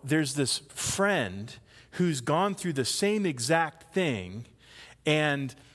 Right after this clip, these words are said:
it's not just my thing, now it's our thing, right? Now we can talk about it. There's someone else here that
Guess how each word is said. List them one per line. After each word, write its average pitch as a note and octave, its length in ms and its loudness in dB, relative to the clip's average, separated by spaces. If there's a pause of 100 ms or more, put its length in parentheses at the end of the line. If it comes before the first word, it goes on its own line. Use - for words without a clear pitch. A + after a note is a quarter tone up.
(300)
it's D3 220 2
not F3 280 2
just D#3+ 220 -2
my D#3+ 260 2
thing, B2 320 -2
now D#3+ 240 2
it's B2+ 180 0 (120)
our D#3+ 280 2
thing, E2 440 -8 (840)
right? F3+ 340 0 (480)
Now D3+ 380 0
we F3+ 100 2
can C#3+ 220 -2
talk F#3 400 -2
about A#2+ 180 2
it. F#2+ 60 -6
There's A#2+ 180 -4
someone F#3 320 0
else F3 220 0
here C#3 280 0
that A#2 200 2